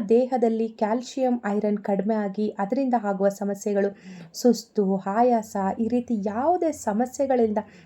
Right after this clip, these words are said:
ಬಳಲ್ತಾ ಇರೋರು ಈ ರೀತಿ ಮನೆಯಲ್ಲೇ ನೀವು ಸಿಂಪಲ್ ಆಗಿ ಅಡುಗೆ ಮನೆಯಲ್ಲೇ ಸಿಗೋವಂಥ ಪದಾರ್ಥಗಳನ್ನ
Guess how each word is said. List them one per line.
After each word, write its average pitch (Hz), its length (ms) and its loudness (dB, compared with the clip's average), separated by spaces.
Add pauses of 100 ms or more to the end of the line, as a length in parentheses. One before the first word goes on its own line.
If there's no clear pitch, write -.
(160)
ಬಳಲ್ತಾ 220 420 4
ಇರೋರು 190 380 2 (360)
ಈ 453 180 10
ರೀತಿ 269 220 0
ಮನೆಯಲ್ಲೇ 233 580 2
ನೀವು 202 280 0
ಸಿಂಪಲ್ 247 460 -2
ಆಗಿ 226 240 0
ಅಡುಗೆ 220 320 -4
ಮನೆಯಲ್ಲೇ 269 520 -2
ಸಿಗೋವಂಥ 196 560 -4
ಪದಾರ್ಥಗಳನ್ನ 262 720 -2